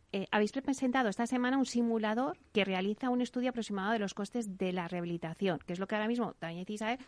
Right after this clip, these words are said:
oye, ¿cuánto me va a costar? Bueno, pues esta primera, eh, análisis del libro no cuesta nada, está subvencionado. Eh,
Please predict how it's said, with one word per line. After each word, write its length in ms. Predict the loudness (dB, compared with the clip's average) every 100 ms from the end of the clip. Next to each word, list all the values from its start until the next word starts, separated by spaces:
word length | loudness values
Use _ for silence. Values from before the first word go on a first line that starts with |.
| -8
oye, 120 | -2 0
¿cuánto 220 | 2 2
me 60 |
va 80 | 2
a 40 | 2
costar? 340 | 0 -2 -2
Bueno, 180 | -2 0
pues 140 | -2
esta 260 | -2 0 0 -2 -18 -2
primera, 580 | 2 4 4 4 2 2
eh, 160 | -2 0
análisis 460 | 0 0 0 -2 0
del 140 | 2
libro 260 | 2 0 2
no 280 | 2 2 2
cuesta 260 | 0 0
nada, 160 | -4 -6
está 180 | -4 -4
subvencionado. 720 | 0 -2 0 -2 -2 -4 -6 -10 -20 -20 -4
Eh, 480 | 0 2 2 0